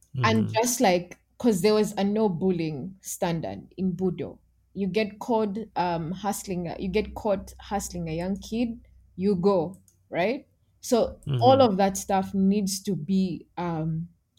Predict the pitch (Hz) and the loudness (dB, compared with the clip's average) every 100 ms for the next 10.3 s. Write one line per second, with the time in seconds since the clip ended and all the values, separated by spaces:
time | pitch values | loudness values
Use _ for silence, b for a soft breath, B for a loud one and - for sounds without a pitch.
0 | - 214 214 226 233 190 - 208 185 127 | -4 0 2 2 0 -2 -2 0 0 0
1 | 117 110 98 98 - 175 160 160 185 165 | -2 0 0 0 -4 -4 -6 -4 0 0
2 | 165 190 202 196 180 175 196 190 180 175 | 0 -4 -4 -4 -6 -4 -2 -2 -2 -2
3 | 180 - 170 156 151 196 180 165 160 b | -2 -4 -4 -4 0 0 0 -4 -8 b
4 | b 208 180 160 226 233 - - - 214 | b -6 -2 4 4 4 -6 -10 0 4
5 | 208 202 190 _ _ _ - 247 226 220 | 4 2 -4 _ _ _ -4 4 4 4
6 | 202 190 170 220 - - - 202 190 - | 0 0 2 0 -2 -4 0 0 0 -2
7 | 214 196 180 165 156 156 185 180 180 175 | 0 0 -2 -4 -6 -2 0 2 -2 -6
8 | _ _ _ 180 170 156 208 180 - - | _ _ _ -8 -6 0 0 0 -4 -14
9 | _ - 175 185 165 185 185 190 190 123 | _ -6 -2 0 0 0 0 0 -4 -12
10 | - 180 175 | -6 -2 -2